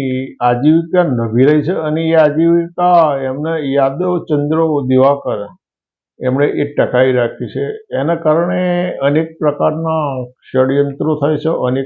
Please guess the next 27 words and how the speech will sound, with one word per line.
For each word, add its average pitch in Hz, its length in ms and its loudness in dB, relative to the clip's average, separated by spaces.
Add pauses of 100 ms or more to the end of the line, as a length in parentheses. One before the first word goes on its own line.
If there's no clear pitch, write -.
પ્રકારના 131 1040 -2 (680)
દાવા, 131 540 2 (540)
કોદાવા 143 580 2
થાય 139 300 -4
છે, 147 160 -6 (500)
અનાચાર 135 540 0
થાય 120 280 -4
છે. 113 440 -14 (1300)
પરંતુ 190 280 2
અંતે 156 400 2
તો 196 420 2
ગરીબો, 175 520 2
શોષિતો, 156 720 -2
પીડિતોએ 143 680 -2
અને 135 200 0 (120)
ખાસ 120 180 0 (180)
કરીને 147 360 -4
તો 151 460 -2 (120)
અનુસૂચિત 139 440 0
જાતિ 131 360 2
અને 151 160 -2
જનજાતિએ 127 720 0
સૌથી 120 460 -4
વધારે 135 720 2
વેઠવાનું 120 580 -4
આવે 123 160 -4
છે. 147 280 -12